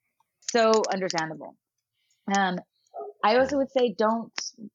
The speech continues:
go outside your skill set. Like, it's really exciting to get a power in your hand and be like, "Yeah."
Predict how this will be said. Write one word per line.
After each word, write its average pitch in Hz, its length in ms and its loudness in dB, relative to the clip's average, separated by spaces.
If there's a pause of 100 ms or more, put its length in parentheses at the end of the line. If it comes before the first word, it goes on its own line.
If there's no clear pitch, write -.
(160)
go 208 140 2
outside 233 360 -4
your 214 100 -4
skill 202 340 -4
set. 277 360 -2 (420)
Like, 196 100 0
it's 214 140 -2
really 262 200 2
exciting 226 360 -2
to 226 60 -8
get 220 120 -6
a 208 100 -12
power 226 180 -2
in 220 120 -2
your - 20 -4
hand 226 180 -6
and - 40 -6
be 240 300 -2
like, 214 480 -6 (100)
"Yeah." 185 280 -6